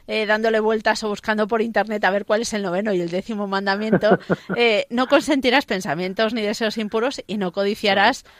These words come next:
Speaker 1: los
Speaker 2: Los
Speaker 1: bienes
Speaker 2: bienes
Speaker 1: ajenos".
Speaker 2: ajenos.
Speaker 1: Eh, y tu historia está vinculada a, a ese décimo mandamiento. Eh, cuéntanos, porque tú eras un economista con prestigio,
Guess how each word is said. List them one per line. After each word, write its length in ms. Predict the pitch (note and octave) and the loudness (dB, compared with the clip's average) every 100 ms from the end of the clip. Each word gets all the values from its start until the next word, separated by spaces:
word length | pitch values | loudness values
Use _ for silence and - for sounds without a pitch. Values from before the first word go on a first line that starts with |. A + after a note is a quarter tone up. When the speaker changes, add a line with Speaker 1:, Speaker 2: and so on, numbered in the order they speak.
| _ | _
Speaker 1:
los 100 | F#3+ G3 | -2 2
Speaker 2:
Los 120 | F3+ F3+ | 2 0
Speaker 1:
bienes 340 | F#3+ A3+ A3+ | -4 -2 -4
Speaker 2:
bienes 20 | |
Speaker 1:
ajenos". 800 | A3 E3 A3 D4+ C4 A3 F3+ - | -4 -4 0 2 0 -2 -6 -8
Speaker 2:
ajenos. 20 | - - - - | -16 -20 -20 -6
Speaker 1:
Eh, 360 | A#3+ B3 A#3 - | -2 0 -2 -6
y 380 | - B3 C4 B3+ | -8 -6 -2 -4
tu 100 | F#3+ | -4
historia 640 | A#3+ G#3+ - F4+ F4 D4 E4+ D4 _ _ | -4 -6 -4 -2 2 0 -2 -8 _ _
está 1080 | - G3+ - A#3 B3+ C4+ B3+ B3 A#3 G#3+ F#3+ - | -6 -6 -4 -2 2 2 4 4 4 4 2 -2
vinculada 840 | G3 G3+ F3+ G3 F#3+ G#3+ B3+ C#4+ - - _ _ - | -4 -4 -4 -2 0 2 2 2 -4 -20 _ _ -6
a, 520 | G3+ G3 F#3+ F#3 E3+ | -4 -2 -2 -2 -4
a 160 | - F#3 | -2 0
ese 260 | G3 - A3+ | 0 -2 -2
décimo 480 | G#3 G3+ G#3+ F#3+ | -2 -4 -8 -8
mandamiento. 800 | F3 E3 E3+ E3+ C4 D#4+ A3+ F3 - - - _ | -6 -6 -4 -4 -2 -2 -2 -4 -4 -20 -20 _
Eh, 640 | G#3+ G#3+ G#3+ G#3 G3+ G3 F#3 _ _ _ | -4 -2 0 -2 -2 -2 -4 _ _ _
cuéntanos, 720 | C4+ D#4 D#4+ E4 D4+ D#4+ E4+ | -2 0 0 0 0 0 -2
porque 320 | - G3+ G3+ | -6 -8 -6
tú 160 | F3 A3 | -6 -2
eras 260 | A#3 A3+ - | 0 0 -2
un 100 | A3 | -6
economista 920 | G#3 G3+ G#3 A#3 B3+ - B3 B3 B3 | -4 -4 -4 -6 -6 -2 2 2 0
con 580 | G#3+ F#3+ F3+ F3+ F3+ F3 | -2 -2 -2 -4 -8 -10
prestigio, 920 | F3 F3 E3+ B3 A3+ - A#3 A3 A3+ | -6 -6 -6 -6 -6 -4 -2 0 -2